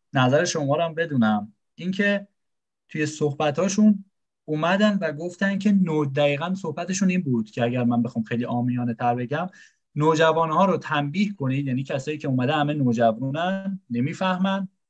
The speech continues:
و درک ندارن، هنوز به سن بلوغ و اینا نرسیدن،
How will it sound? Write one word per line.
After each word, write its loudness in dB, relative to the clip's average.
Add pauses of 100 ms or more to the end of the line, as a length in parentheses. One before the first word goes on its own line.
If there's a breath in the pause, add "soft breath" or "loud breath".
و -4
درک 0
ندارن، -2
هنوز 0
به -18
سن -4
بلوغ 0
و 0
اینا 0
نرسیدن، -4